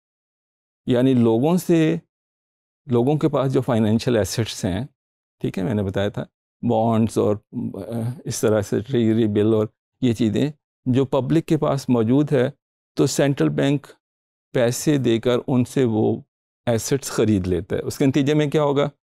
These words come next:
कि एसेट्स जो हैं, फाइनेंशियल एसेट्स, वो बॉन्ड्स, वो सेंट्रल बैंक के पास आ जाएंगे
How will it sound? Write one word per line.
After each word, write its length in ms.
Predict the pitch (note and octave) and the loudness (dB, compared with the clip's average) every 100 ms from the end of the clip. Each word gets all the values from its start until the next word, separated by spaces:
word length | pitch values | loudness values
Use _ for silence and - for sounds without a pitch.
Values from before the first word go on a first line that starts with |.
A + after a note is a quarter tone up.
| _ _ - | _ _ -2
कि 280 | C3+ C#3 A2 - _ _ _ - | 0 2 0 -6 _ _ _ -2
एसेट्स 560 | A#2+ G#2+ D3+ C#3 C3 - | 0 0 0 0 -2 -4
जो 100 | D3 | 0
हैं, 140 | C#3 C3 | 2 2
फाइनेंशियल 520 | C3 A2+ A#2 - C3+ | 2 2 2 2 2
एसेट्स, 380 | B2 - D3 D#3 | 2 0 -2 0
वो 80 | |
बॉन्ड्स, 460 | C3+ G#2+ A2 C3 - _ _ _ - | 0 0 0 -2 -8 _ _ _ -4
वो 100 | A#2 | 0
सेंट्रल 340 | B2+ A2+ D3+ | 0 2 0
बैंक 220 | D#3 D#3 | 0 -2
के 60 | E3 | 0
पास 280 | D#3+ D3+ D#3+ | 0 0 0
आ 80 | |
जाएंगे 360 | D3+ D3+ D3+ D3+ | 2 2 2 0